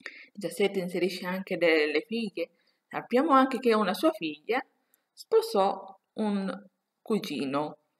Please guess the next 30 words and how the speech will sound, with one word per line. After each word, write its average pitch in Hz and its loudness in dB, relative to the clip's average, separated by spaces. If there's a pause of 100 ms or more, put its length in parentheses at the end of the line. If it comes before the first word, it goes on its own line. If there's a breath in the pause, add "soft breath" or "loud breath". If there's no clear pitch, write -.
(180)
uno 302 0
dei 285 0
figli 214 -2
di 208 0
suo 208 -8
fratello, - -6
e 208 -2
nemmeno 523 6
qui 381 6
sappiamo 262 2
esattamente 214 0
quale 151 2
figlio 151 -2
del - -6
fratello. 170 0
Insomma, 170 -6 (520 soft breath)
l'aspetto 339 2
personale 247 2
è - 4
lasciato 220 -2
molto 190 0
alla 180 -4
fantasia 180 -2
dell'autore, 160 4
che - -8 (500)
deve 165 2
comunque 175 0
ricamarci 160 0
solo 226 2
perché - -4